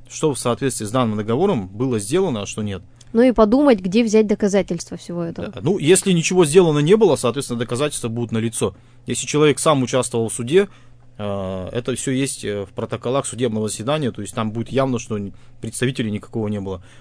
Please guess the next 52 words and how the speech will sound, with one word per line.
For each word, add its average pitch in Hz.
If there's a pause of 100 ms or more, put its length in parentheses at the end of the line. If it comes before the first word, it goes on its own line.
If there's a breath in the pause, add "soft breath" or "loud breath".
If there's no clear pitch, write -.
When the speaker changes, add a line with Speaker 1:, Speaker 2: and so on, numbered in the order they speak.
(260 soft breath)
Speaker 1:
Если 143
человек 156
сам 156
ходил 139
за 131
справками, 151
соответственно, 120
он 123
эти, 117
когда 120
справки 123
брал, 143
он 101
брал 120
эти 104
справки 135
на 104
основании, 113 (500 soft breath)
э, 95
заявления 120
своего. 98
Speaker 2:
Мгм. 113
Speaker 1:
Соответственно, 120
тоже 117
будет 107
видно, 110
что 98 (340 soft breath)
непосредственно 113
сам, 98
э, 98
Speaker 2:
Ну, 254
то -
есть 233
не 247
на 254
основании 254
Speaker 1:
радиослушатели, 233 (100)
Speaker 2:
доверенности, 269
Speaker 1:
да. 214
Speaker 2:
а 269
именно 247
Speaker 1:
Да, 143
Speaker 2:
там 208
Speaker 1:
да, -
Speaker 2:
по 220
Speaker 1:
да. 226
Speaker 2:
личным 240
Speaker 1:
Поэтому, 190
Speaker 2:
документам. 180 (180)
Speaker 1:
э, 123
как 147
раз-таки, 185